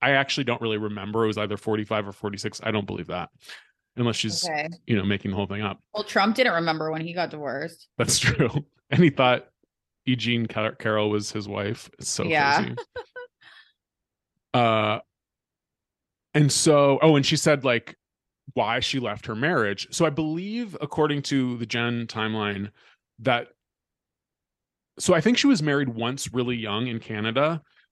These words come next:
Speaker 1: and then her second husband was, is the father of her kids. Um, and she said, "It's why I left my marriage when I was forty-five years old, give or take a year. I can't quite remember."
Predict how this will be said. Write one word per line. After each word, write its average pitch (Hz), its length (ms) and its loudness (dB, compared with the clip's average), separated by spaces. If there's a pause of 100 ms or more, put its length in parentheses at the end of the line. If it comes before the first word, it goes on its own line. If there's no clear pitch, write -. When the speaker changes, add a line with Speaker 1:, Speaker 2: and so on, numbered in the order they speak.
(100)
Speaker 1:
and 131 140 2
then 123 220 2
her 117 120 0
second - 560 -2
husband 107 560 -4
was, 104 520 -2
is 113 120 -2
the - 80 -4
father 101 320 0
of 92 100 -4
her 98 80 -10
kids. 95 720 -4 (580)
Um, 101 680 -4 (1200)
and 127 200 0
she 123 100 -4
said, 113 320 0
"It's 139 140 -2
why 135 200 2
I 143 40 2
left 131 200 0
my 131 120 0
marriage 110 420 -2
when 110 100 -6
I 107 60 -4
was 104 100 -6
forty-five 110 460 -2
years 107 160 -2
old, 104 340 0 (320)
give 139 140 2
or 143 60 6
take 147 200 0
a 139 40 4
year. 110 260 0
I 104 40 -2
can't 104 220 -6
quite 107 160 -4
remember." 101 400 -4